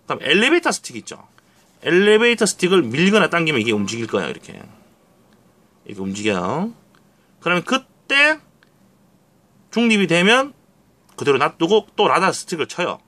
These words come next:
그럼 여기 중립이 됐으면, 중립이, 내가 원하는 중립이 됐어요. 그럼 라다 스틱을 치면 그 다음 서버로 움직여요. 그리고 그 서버도 똑같은 방식으로 서버 혼을 꼽고 중립이 안 맞아.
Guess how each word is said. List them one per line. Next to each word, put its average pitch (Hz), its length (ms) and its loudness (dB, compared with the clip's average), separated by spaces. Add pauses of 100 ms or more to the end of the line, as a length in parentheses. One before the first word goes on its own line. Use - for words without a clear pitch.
(180)
그럼 123 200 -4
여기 160 160 0
중립이 226 240 2
됐으면, 220 520 2 (440)
중립이, 151 280 2
내가 139 160 2
원하는 170 300 4
중립이 190 260 -2
됐어요. 165 560 -2 (260)
그럼 101 140 -6
라다 160 200 0
스틱을 160 260 -6
치면 208 240 -4 (260)
그 139 160 -2
다음 262 220 4
서버로 147 280 -2
움직여요. 92 420 -12 (920)
그리고 240 520 2
그 214 100 2
서버도 262 340 2
똑같은 254 360 0
방식으로 220 540 4 (240)
서버 233 260 2
혼을 208 160 4
꼽고 254 560 0
중립이 202 340 2
안 95 100 -6
맞아. 117 360 -6